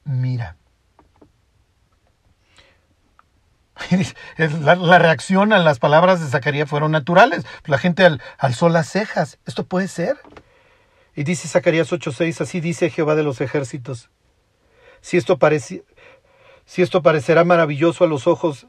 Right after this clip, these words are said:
del remanente de este pueblo en aquellos días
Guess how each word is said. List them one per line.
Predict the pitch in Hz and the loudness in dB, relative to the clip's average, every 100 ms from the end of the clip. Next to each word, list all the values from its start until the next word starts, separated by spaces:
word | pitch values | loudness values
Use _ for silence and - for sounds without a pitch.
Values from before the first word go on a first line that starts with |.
| - | -8
del | 156 | -2
remanente | 147 151 147 160 180 185 | 0 0 0 -2 -2 0
de | 175 | -2
este | - 170 | -2 -6
pueblo | 123 156 160 | -2 -2 -2
en | 151 | -6
aquellos | 127 160 151 123 | -6 -4 -6 -6
días | 143 147 139 - | -4 -4 -6 -14